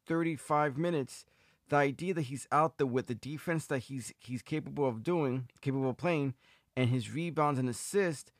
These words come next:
could help the Nets. Well, the Nets didn't see him. Supposedly, he has a,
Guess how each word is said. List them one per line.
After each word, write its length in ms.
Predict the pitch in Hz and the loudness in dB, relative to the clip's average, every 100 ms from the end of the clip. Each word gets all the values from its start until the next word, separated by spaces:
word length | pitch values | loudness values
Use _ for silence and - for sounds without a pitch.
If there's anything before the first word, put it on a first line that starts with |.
| _ _ | _ _
could 260 | - 185 156 | -4 0 0
help 320 | 135 131 - | 2 0 0
the 80 | 127 | 0
Nets. 520 | 143 170 - - - _ _ _ _ _ - | 2 0 -4 -12 -18 _ _ _ _ _ 0
Well, 220 | 139 156 | 2 4
the 120 | 151 | 4
Nets 300 | 147 170 - | 2 2 -2
didn't 420 | 170 165 147 - | -2 0 0 -2
see 220 | - 196 | -8 -4
him. 240 | 165 98 95 _ _ _ _ | -2 -4 -6 _ _ _ _
Supposedly, 580 | - 123 - 185 165 175 | -8 -6 0 0 0 -2
he 80 | 143 | 0
has 160 | 143 | 0
a, 100 | 131 | -2